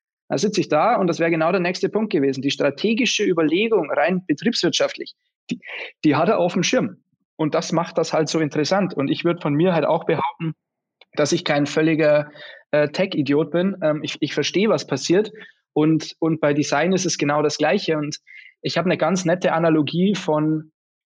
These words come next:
von meiner Zeit als Marketingchef. Ich war mal Marketingchef in einem Vier-Sterne-Hotel. Ich hatte überhaupt nichts am Hut mit der Gastronomie. Ich war weder gelerntes Hotelfach noch sonst irgendwas. Ähm, und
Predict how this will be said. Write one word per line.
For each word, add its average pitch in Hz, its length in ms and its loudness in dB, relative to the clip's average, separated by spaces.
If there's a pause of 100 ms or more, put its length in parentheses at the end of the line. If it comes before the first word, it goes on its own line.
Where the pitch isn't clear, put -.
(320)
von 151 120 0
meiner 156 220 2
Zeit 156 200 2
als 160 120 0
Marketingchef. 135 640 -4
Ich 135 100 -4
war 147 120 0
mal 147 100 0
Marketingchef 175 720 -2
in 151 100 0
einem 135 120 -2
Vier-Sterne-Hotel. 190 840 2
Ich 170 140 -2
hatte 151 160 0
überhaupt 156 480 0
nichts 185 220 -8
am 151 140 -6
Hut 196 180 -4
mit 175 140 -6
der - 80 0
Gastronomie. 156 640 -2
Ich 175 140 -2
war 143 140 2
weder 156 200 2
gelerntes 139 520 0
Hotelfach 226 520 0
noch 185 120 -2
sonst 151 320 -4
irgendwas. 123 420 -6 (600)
Ähm, 143 540 0
und 147 440 2